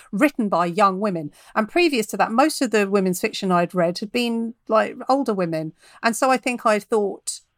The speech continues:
this is something that you do when you're an older woman, when you've had your children and you've had your life and you've made your mistakes and you've learnt your lessons and you've been ill, and then you've got stuff to write about. So I think I'd always put it as, as sort of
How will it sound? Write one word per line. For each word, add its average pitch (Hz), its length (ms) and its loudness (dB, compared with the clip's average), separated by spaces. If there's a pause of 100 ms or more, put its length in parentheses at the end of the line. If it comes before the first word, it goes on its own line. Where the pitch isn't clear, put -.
this 226 200 -2
is 196 100 -6
something 196 360 0
that 185 100 -4
you 196 120 -4
do 180 220 -2
when 180 140 0
you're 185 160 0
an 208 80 2
older 214 260 2
woman, 156 400 -6
when 180 140 0
you've 190 140 -2
had 196 220 0
your 185 80 -4
children 196 460 0
and 170 100 0
you've 180 100 -4
had 190 200 0
your 196 100 -2
life 202 380 2
and 180 100 -6
you've 185 120 -6
made 185 200 -2
your 185 80 -4
mistakes 185 680 -4
and 175 120 -2
you've 175 180 -4 (300)
learnt 196 220 0
your 208 100 -2
lessons 175 680 -2
and 175 280 -4 (340)
you've 202 140 -4
been 202 180 -2
ill, 190 440 4
and 185 180 0
then 220 180 0
you've 208 120 0
got 190 180 -2
stuff - 280 -4
to 202 120 -6
write 202 320 2
about. 160 560 -8 (320)
So 220 600 4
I 226 160 2
think 277 320 -2
I'd 220 140 4
always 220 200 -2
put - 320 -8
it 196 180 0
as, 190 300 -2
as 185 300 -2
sort - 260 -8
of 202 80 -6